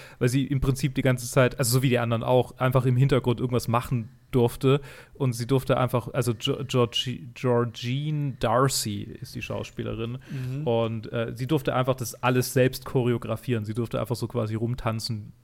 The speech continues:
Speaker 1: wie sie wollte.
Speaker 2: Ah, das ist cool. <laughs> Okay.
Speaker 1: Ja, und,
Speaker 2: Mhm.
Speaker 1: und sie hatte halt, also in, in der Trivia stand, dass sie, ähm, während des ganzen Drehs im Prinzip in dieser Wohnung, die sie da gebaut haben, gelebt hat.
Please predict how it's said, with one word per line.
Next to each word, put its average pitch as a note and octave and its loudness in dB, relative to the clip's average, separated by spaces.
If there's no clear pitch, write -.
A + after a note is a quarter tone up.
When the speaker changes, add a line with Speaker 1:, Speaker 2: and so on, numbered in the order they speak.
Speaker 1:
wie A#2 -6
sie G#2 -10
wollte. A#2 0
Speaker 2:
Ah, E3+ 4
das F3 2
ist - -12
cool. G#2+ -2
<laughs> A#3 -6
Okay. G#2+ -6
Speaker 1:
Ja, A#2 4
und, B2 0
Speaker 2:
Mhm. - -8
Speaker 1:
und C#3 2
sie D3+ 4
hatte E3 6
halt, C#3+ 4
also C#3 4
in, C3+ 0
in B2+ -2
der B2 4
Trivia C3+ 2
stand, B2+ 0
dass A#2+ 0
sie, A#2+ -2
ähm, B2 0
während B2+ 2
des A#2 -6
ganzen C3 0
Drehs A#2+ 0
im C#3+ 2
Prinzip C#3+ 0
in C3+ -2
dieser B2+ 2
Wohnung, C3 2
die A#2+ -4
sie A#2 -6
da A2+ 0
gebaut A#2 0
haben, A2+ 0
gelebt A2 -2
hat. G2 -10